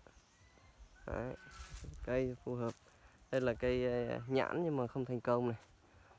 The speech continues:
Nó ra lộc rất mạnh rồi nhưng mà không thành công. Kia là cây, ờm,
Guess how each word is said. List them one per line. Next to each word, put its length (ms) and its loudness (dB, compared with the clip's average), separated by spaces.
Nó 120 -2
ra 140 -2
lộc 260 0
rất 180 -2
mạnh 320 0
rồi 100 -2
nhưng 100 -4
mà 100 -4
không 120 -8
thành 100 -4
công. 80 -8
Kia 100 -4
là 220 -4
cây, 260 -4
ờm, 840 4